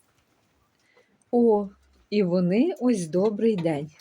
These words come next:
Є, підійшла одна, підбігла друга, і вони починають ним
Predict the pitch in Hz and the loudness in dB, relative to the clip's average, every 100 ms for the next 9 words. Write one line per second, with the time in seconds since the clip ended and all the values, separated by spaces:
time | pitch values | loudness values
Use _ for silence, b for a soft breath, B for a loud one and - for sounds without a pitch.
0 | _ _ b b b b b - - - | _ _ b b b b b -20 -16 -10
1 | 160 196 185 165 156 170 - 170 - 160 | -4 -2 -2 -4 -6 -6 -2 -4 -2 -6
2 | 147 190 277 - 175 151 180 160 151 156 | -4 -2 -2 -2 -4 -2 -2 -2 -4 -2
3 | 233 302 330 330 _ b b b b b | -2 0 -4 -6 _ b b b b b
4 | - 180 165 165 185 349 262 247 180 185 | -2 -2 -2 -2 0 0 0 -4 -2 0
5 | 233 269 196 180 208 | 2 2 0 0 0